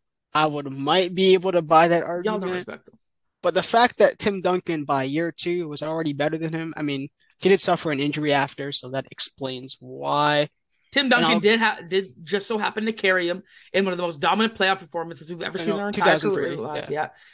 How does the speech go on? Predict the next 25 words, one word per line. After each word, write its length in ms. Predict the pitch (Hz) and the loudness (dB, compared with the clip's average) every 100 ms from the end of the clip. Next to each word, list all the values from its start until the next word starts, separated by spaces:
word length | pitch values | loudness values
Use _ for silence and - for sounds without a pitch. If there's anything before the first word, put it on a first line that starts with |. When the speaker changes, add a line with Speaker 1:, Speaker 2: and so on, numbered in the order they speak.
| _ - | _ -6
Speaker 2:
Uh, 260 | 170 165 | -2 -2
but, 300 | - 175 - | -2 -4 -4
but, 120 | 220 285 | -4 2
you 40 | |
Speaker 1:
But 120 | 269 | 2
to 60 | 247 | 4
Speaker 2:
know. 60 | |
Speaker 1:
give 160 | 247 339 | 2 4
Dave 160 | 269 254 | 4 2
Robinson 300 | 240 - 226 | 0 -2 -4
credit, 220 | 226 143 | -4 -4
he 100 | 226 | -8
carried 380 | - 240 226 180 | -6 -4 -4 -6
those, 260 | 160 143 | -10 -12
those 220 | 151 151 143 | -14 -16 -10
garbage 400 | 156 151 139 - | -10 -8 -8 -8
Spurs 320 | - 143 - | -8 -10 -10
teams, 260 | - - | -10 -8
so 140 | - - | -8 -4
I'll, 300 | 139 139 143 | -2 -2 -2
I'll 100 | 160 | -2
Speaker 2:
Hey. 100 | 147 | -4
Speaker 1:
definitely 380 | - 151 147 131 | -2 -4 -4 -8
give 140 | 131 120 | -8 -10
him, 200 | 123 | -12